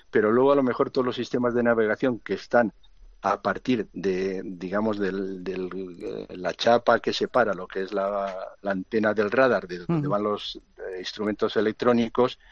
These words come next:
Speaker 1: pues, pues no le afecta. Ahí, bueno, pues, eh,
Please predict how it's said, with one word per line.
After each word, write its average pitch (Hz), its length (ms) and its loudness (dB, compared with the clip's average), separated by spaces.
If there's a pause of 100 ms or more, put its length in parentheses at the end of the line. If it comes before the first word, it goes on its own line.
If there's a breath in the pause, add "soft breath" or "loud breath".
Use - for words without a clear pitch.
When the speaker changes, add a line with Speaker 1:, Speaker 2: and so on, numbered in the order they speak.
(440 loud breath)
Speaker 1:
pues, 98 220 -2 (180)
pues 104 200 0
no 131 100 4
le 98 80 0
afecta. - 580 -8 (460)
Ahí, 95 220 -2
bueno, 101 360 -4
pues, - 380 -14
eh, 95 560 -8